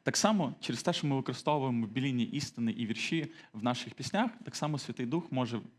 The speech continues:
працювати і через пісні, відкриваючи нам якісь істини та характер Бога, які ми співаємо і які ми прославляємо через наші пісні. Дух і Слово взаємодіють у співі. Дух використовує Слово, щоб дати нам потрібні слова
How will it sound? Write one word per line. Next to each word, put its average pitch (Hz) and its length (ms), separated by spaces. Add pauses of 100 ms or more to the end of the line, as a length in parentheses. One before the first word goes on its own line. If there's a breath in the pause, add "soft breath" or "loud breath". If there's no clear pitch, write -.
(180)
працювати 135 420
і - 60
через - 260
пісні, - 380 (340 loud breath)
відкриваючи 135 560
нам 113 120
якісь 113 300
істини 123 380
та 113 140
характер 113 500 (220 loud breath)
Бога, 135 300
які 120 400 (260 loud breath)
ми 120 120
співаємо 120 580 (200)
і 104 300 (120)
які 120 200
ми 120 80
прославляємо 123 520
через - 280
наші - 200
пісні. - 280 (2500 soft breath)
Дух 139 180
і 170 40
Слово 196 320
взаємодіють 139 560
у 131 40
співі. 113 360 (280)
Дух 147 300
використовує 131 480
Слово, 156 380
щоб 117 220
дати 123 220
нам 113 160
потрібні 110 380
слова 151 360